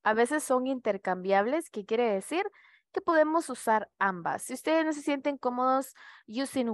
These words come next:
will, pueden utilizar la otra forma, going, ¿verdad? Entonces son intercambiables, van a tener, mm, parecido el significado, puede cambiar en algunas veces, pero así como dice acá, son intercambiables.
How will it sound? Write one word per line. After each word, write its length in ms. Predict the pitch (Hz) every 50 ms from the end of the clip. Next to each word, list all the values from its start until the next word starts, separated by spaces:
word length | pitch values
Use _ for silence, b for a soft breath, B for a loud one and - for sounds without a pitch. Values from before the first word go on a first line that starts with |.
| 190
will, 400 | 196 233 247 240 226 233 294 359 403 _ _ -
pueden 320 | - - 247 247 254 269
utilizar 640 | 277 269 - 277 277 277 277 285 - - - - 480 508
la 200 | 381 277 240 220
otra 260 | 214 208 202 208 208 202
forma, 520 | - - 202 190 190 185 180 170 175 196 196
going, 580 | 180 185 247 254 269 262 226 180 151 117 92 - 185 - _ _ _ _ _ _ -
¿verdad? 360 | - - - 269 302 311 - _ _ _ _ _
Entonces 380 | - 254 269 254 302 311 294
son 160 | 311 269 269
intercambiables, 1000 | 277 285 262 - 226 208 - 196 190 190 185 208 208 214 214 240 254 269 262 - b b b b b b b b _ -
van 220 | 226 233 247 262
a 100 | 269 262
tener, 480 | - 220 202 196 202 208 220 240 - _ -
mm, 500 | 233 226 226 226 220 220 220 220 220 214 _ _ _
parecido 600 | - 226 220 220 214 220 - - 262 277 262 285
el 100 | 277 269
significado, 760 | - 254 247 247 247 - - 196 - - 208 214 226 240 233
puede 360 | _ - 247 247 254 262 254
cambiar 400 | - 202 180 180 180 202 208 214
en 160 | 220 214 202
algunas 420 | 185 180 175 190 196 202 202 196 190
veces, 440 | 202 208 226 - 294 302 294 - B B B B B B
pero 180 | - 269 269 294
así 120 | 285 254
como 220 | 240 - 247 240 226
dice 200 | 220 226 - 226
acá, 200 | - - - - - - _ _ _
son 380 | - - - - 190 196 208 226
intercambiables. 1000 | 233 220 214 214 208 - 190 175 175 170 160 160 - - - - 185 - -